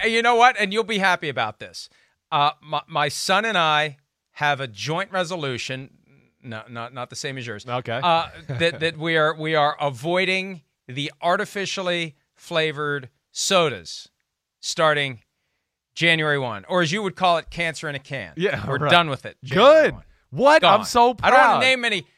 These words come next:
Speaker 1: I don't wanna name
Speaker 2: But
Speaker 1: any
Speaker 2: no more
Speaker 1: brands.
Speaker 2: diet anything and all that stuff. You're
Speaker 1: No
Speaker 2: not
Speaker 1: more diet anything. Now, now I will say this. There is a naturally flavored alternative that I've developed a bit of a taste for that I can,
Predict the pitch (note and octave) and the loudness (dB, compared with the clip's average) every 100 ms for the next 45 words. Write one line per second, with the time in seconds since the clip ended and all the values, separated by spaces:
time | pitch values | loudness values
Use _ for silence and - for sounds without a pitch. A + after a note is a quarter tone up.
0 | _ _ _ G#3 A#3+ A#3+ A3 A3+ A#3+ G#3+ | _ _ _ 2 4 4 2 2 4 2
1 | A3 B3 G#3+ C4 B3 F#3+ F3+ G#3 A3+ A#3 | 6 6 6 6 6 4 4 6 6 4
2 | A3+ F#3+ G#3 A3 - A3 G#3+ G3 F#3 F#3+ | 0 0 -2 -4 -2 -2 -2 0 2 4
3 | F#3+ F#3+ D#3 E3+ D3 G2+ C3 E3+ G3+ A3 | 4 2 0 -2 -2 -2 -4 2 2 2
4 | G#3+ F#3+ G3 F#3 F3 D#3 D#3+ A3 B3 F#3 | 0 4 4 4 2 -6 -8 0 2 2
5 | A3+ G3+ A3 B3+ C4 A#3+ G3+ D#3 - F3 | 2 2 2 0 -2 -2 -2 -4 -2 -2
6 | F3 A3+ F#3+ F3+ D#3 E3 F#3+ - G#3 F3+ | 0 -4 -2 -4 -4 -2 -2 -2 -10 -10
7 | D3 - E3 D#3 D3 C#3+ C#3 - E3 D3+ | -10 -4 -2 -2 -6 -6 -6 -6 -8 -6
8 | A#2+ A#2+ A#2 C3+ C3 B2+ C3+ B2 C#3+ C#3 | -6 -6 -6 -4 -2 -4 -6 -6 -4 -4
9 | C#3 B2 C3 B2 - E3 D#3+ - - B2 | -10 -12 -10 -12 -10 -8 -8 -14 -14 -10
10 | B2 B2 B2 C3 C#3+ B2+ | -8 -6 -6 -6 -8 -14